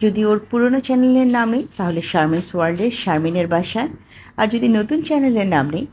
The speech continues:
তাহলে শারমিনস ব্লগের শারমিনের বাসায়। ওর দুটো চ্যানেল, প্রথমটা ও আর কাজ করছে না, দ্বিতীয় চ্যানেলেও সে আর নিয়মিত নেই। শারমিন আপুর ব্যাপারে আসলে যে কথাগুলো আমার নতুন বন্ধুরা জানে না, তাদের উদ্দেশ্যে বলছি।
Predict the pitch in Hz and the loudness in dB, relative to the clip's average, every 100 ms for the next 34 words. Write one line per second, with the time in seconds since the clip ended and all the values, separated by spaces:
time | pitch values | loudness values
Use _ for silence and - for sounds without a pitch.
0 | - 180 160 156 170 160 185 185 180 180 | -4 -2 -2 0 0 0 -2 -6 -2 0
1 | 175 185 175 - - - - - 196 147 | 0 -2 -2 -4 -12 -20 -20 -8 -2 -2
2 | 131 131 127 120 - - - _ - - | -2 -4 -6 -8 -8 -14 -16 _ -20 -20
3 | - 185 185 185 214 208 196 185 302 - | -4 -2 -2 -2 -2 -2 -2 -2 -4 -6
4 | - 185 175 165 165 160 - 156 151 143 | -6 -2 -2 0 2 2 -2 -2 0 0
5 | - 151 - - 131 - - - - - | 0 -4 -4 -8 -8 -6 -8 -10 -14 -4
6 | 190 185 196 226 247 247 254 320 - 240 | -4 0 0 2 2 2 2 0 0 0
7 | 196 175 170 170 170 180 147 147 131 - | 2 2 0 0 -2 -2 0 0 0 -8
8 | - - _ _ _ _ _ _ - 233 | -20 -20 _ _ _ _ _ _ 2 4
9 | 214 240 254 247 269 262 285 302 311 - | 4 2 -2 -2 0 2 4 6 4 2
10 | 208 180 170 175 180 196 208 294 - 160 | -2 -2 -2 -2 -2 -2 0 0 2 2
11 | 156 156 151 165 156 151 147 196 208 151 | 2 2 2 0 2 0 2 0 2 2
12 | 147 170 285 262 185 165 131 143 135 120 | 0 0 0 2 2 2 0 -4 -6 -4
13 | 117 - - | -6 -6 -14